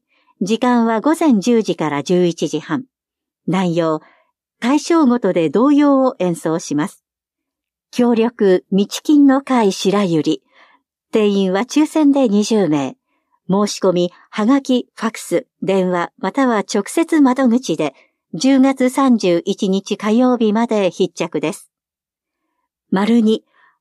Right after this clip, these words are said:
パソコン特別講座、お楽しみパソコンサロン。対象、パソコンの基本操作と文字入力ができる方。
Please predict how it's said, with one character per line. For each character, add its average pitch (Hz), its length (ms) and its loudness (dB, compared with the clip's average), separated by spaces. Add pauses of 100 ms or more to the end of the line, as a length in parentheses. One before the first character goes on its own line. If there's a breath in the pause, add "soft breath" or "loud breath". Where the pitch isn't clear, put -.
(360)
パ 185 100 -4
ソ 320 180 -2
コ 320 160 2
ン 294 80 4
特 254 260 0
別 277 320 0
講 208 220 0
座、 147 220 -6 (380 soft breath)
お 202 100 -2
楽 240 280 2
し 233 160 0
み 208 140 2
パ 202 140 -6
ソ 277 180 0
コ 277 100 2
ン 262 120 4
サ 240 180 -2
ロ 160 180 -2
ン。 131 120 -6 (500)
対 190 160 -2
象、 170 340 -2 (460 soft breath)
パ 202 100 -4
ソ 277 160 0
コ 269 160 2
ン 247 80 6
の 247 140 2
基 233 180 0
本 311 220 2
操 311 240 0
作 226 200 -4
と 175 160 0
文 175 160 0
字 294 160 2
入 311 220 6
力 226 260 0
が 175 140 0
で 170 140 -2
き 190 160 -2
る 175 100 -2
方。 147 380 -8